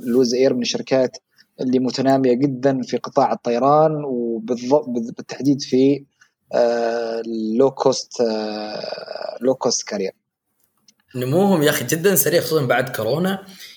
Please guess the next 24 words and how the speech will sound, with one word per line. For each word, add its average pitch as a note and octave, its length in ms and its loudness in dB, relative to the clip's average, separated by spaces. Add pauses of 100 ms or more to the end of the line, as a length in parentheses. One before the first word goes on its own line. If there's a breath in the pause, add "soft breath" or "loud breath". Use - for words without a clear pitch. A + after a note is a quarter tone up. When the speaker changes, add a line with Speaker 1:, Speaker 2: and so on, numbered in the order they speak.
(140)
Speaker 2:
يعني A#2+ 240 0
Speaker 1:
جدًا. A#2+ 160 -2
Speaker 2:
قفزوا C#3+ 440 0
قفزة C#3 480 2
جنونية A#2+ 600 0
أنا A#2 100 -2
أعتبرها. A#2 440 0
هم C#3+ 260 -2 (300 loud breath)
م-، - 260 -10
كنت E3+ 160 2
بقول D#3 360 2
إن D3 360 0
يعني، B2 320 -2 (720)
يعني A#2+ 460 0
ت-، - 500 -12
توسيع C3+ 420 4
للأسطول، C3+ 640 -2 (320 loud breath)
هو C#3+ 180 0
كان D#3+ 180 2
في C#3 80 -4
استبدال C3+ 680 2
وحصل C3 320 -2
فيه C3 140 -4
توسع، C3+ 600 0